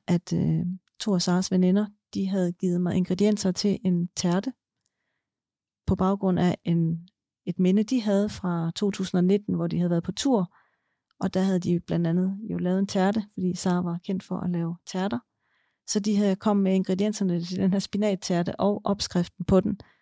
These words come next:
Så jeg har fået en lille pose med noget mel og et lille bæger med noget olie og en lille bager hytteost og, øh, frossen spinat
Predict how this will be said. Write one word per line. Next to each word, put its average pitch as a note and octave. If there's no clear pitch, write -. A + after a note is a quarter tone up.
Så -
jeg F3+
har F3
fået F#3+
en F#3
lille A#3
pose G#3
med F#3
noget F3
mel G#3+
og F3+
et E3+
lille G#3+
bæger G3
med F#3+
noget E3+
olie G#3+
og E3
en G3
lille G#3+
bager F#3
hytteost G#3
og, F3
øh, -
frossen G3
spinat G3